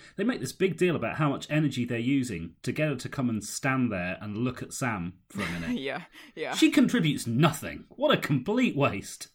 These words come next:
Speaker 2: In the script, she's actually doing stuff.
Speaker 1: Oh, I, I know, and, and they come up with a solution to try and hypnotise Sam into becoming Jimmy for no reason at all.
Speaker 2: Um, uh, that, I, I'm so glad they cut that, though.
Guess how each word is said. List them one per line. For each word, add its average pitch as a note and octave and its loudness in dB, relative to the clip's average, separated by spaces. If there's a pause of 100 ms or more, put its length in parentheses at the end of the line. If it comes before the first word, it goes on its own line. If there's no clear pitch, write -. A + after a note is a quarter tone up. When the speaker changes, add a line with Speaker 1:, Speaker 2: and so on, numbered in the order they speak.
(140)
Speaker 2:
In D4+ -2
the D4+ -4
script, F#4+ -8
she's C4+ -4
actually A#3+ 0
doing F#3 -2
stuff. - -10 (220)
Speaker 1:
Oh, A3 6
I, F#3 -2
I F3 6
know, G3 2
and, D3+ 0
and D#3 -2
they D3 -2
come D#3 -2
up D3 -2
with C#3 -2
a C3+ -4
solution C3+ -2
to B2+ -8
try B2+ -4
and A#2+ -2 (180)
hypnotise C3 -2
Sam D#3 -2
into A2+ -6
becoming A#2 -2
Jimmy D#3 0
for G#2 -4 (180)
no A#2 -2
reason G#2 -4
at F2+ -8
all. F2 -6 (100)
Speaker 2:
Um, A3+ -10
uh, C4 -4 (220)
that, D#4+ 4 (200)
I, C#4+ 0
I'm A#3 10
so G3 0
glad D#3+ -6
they D3+ 0
cut D#3 -4
that, C3+ -4
though. C3+ -6